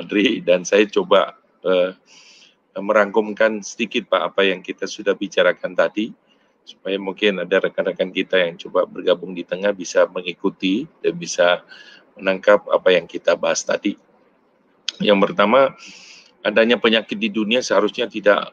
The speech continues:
mengejutkan kita, termasuk covid nineteen ini, ya. Karena kita berada di dalam dunia yang sudah dicemari oleh dosa. Salah satu akibat dari dosa adalah muncul berbagai penderitaan dan penyakit. Tadi Pak Adi udah kutip dari Roma delapan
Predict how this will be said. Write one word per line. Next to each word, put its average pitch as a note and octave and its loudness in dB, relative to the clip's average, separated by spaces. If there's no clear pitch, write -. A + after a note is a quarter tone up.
mengejutkan G2 -2
kita, F2+ 0
termasuk F2+ -6
covid F#2 -2
nineteen F2+ -6
ini, F2 -8
ya. E2 -4
Karena G2 -2
kita G2+ 0
berada F#2 4
di F#2+ -2
dalam F#2 0
dunia F#2+ -2
yang F2 -8
sudah G2 0
dicemari G2+ 0
oleh F2+ 2
dosa. E2+ -4
Salah F2+ -6
satu G2+ 0
akibat G2+ 2
dari F#2 4
dosa F2+ 0
adalah G2 4
muncul G2+ -2
berbagai F#2 -4
penderitaan F#2+ -2
dan F2 -2
penyakit. F2 -8
Tadi - -6
Pak A#1 -2
Adi F#2 -2
udah F2 0
kutip - -12
dari E2+ 0
Roma F2 0
delapan E2+ 0